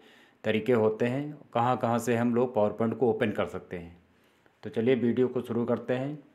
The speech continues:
तो दोस्तों, मैं विनय कुमार स्वागत करता हूं अपने YouTube चैनल आस्था कंप्यूटर फाउंडेशन में।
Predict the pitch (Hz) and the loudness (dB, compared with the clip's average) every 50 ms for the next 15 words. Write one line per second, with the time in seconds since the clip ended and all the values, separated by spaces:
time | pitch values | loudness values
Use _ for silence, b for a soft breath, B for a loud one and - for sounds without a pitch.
0 | b b b b b b b b b b b b b - 104 104 107 107 107 - | b b b b b b b b b b b b b -12 -8 -6 -4 -4 -4 -2
1 | - 127 120 117 120 127 135 143 143 123 110 107 107 117 117 113 113 117 120 123 | 0 2 2 4 4 4 2 0 -2 -4 -4 -2 0 0 0 0 2 2 2 2
2 | 127 123 117 - - - 107 104 98 110 110 - 120 107 110 123 120 120 113 - | 2 0 -2 -4 -4 -2 0 0 2 0 0 0 -2 -2 0 0 0 0 0 0
3 | 113 117 110 110 110 113 113 107 110 117 110 107 113 117 113 104 117 - - 107 | 0 -2 -2 -2 -2 -4 -4 -4 -2 -2 0 0 2 2 2 0 0 -2 -6 -4
4 | - 110 101 95 113 110 - - 110 107 101 95 101 110 107 110 131 151 170 | -4 -4 -4 -2 -4 -4 -4 -4 -4 -4 -4 -4 -4 -2 -2 -2 -2 -2 -4